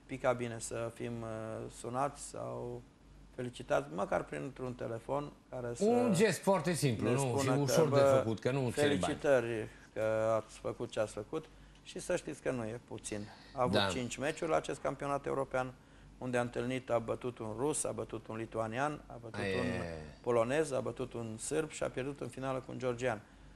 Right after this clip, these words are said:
Speaker 2: Și
Speaker 1: După
Speaker 2: știm
Speaker 1: ce
Speaker 2: că rușii sunt foarte buni, sârbii la fel.
Speaker 1: Bineînțeles.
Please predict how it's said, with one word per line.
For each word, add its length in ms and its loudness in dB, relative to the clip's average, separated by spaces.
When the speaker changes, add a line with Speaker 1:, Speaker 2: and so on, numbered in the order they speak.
Speaker 2:
Și 100 -8
Speaker 1:
După 100 2
Speaker 2:
știm 140 6
Speaker 1:
ce 80 6
Speaker 2:
că 160 8
rușii 240 4
sunt 180 2
foarte 240 6
buni, 200 4
sârbii 340 2
la 80 2
fel. 260 0
Speaker 1:
Bineînțeles. 600 -2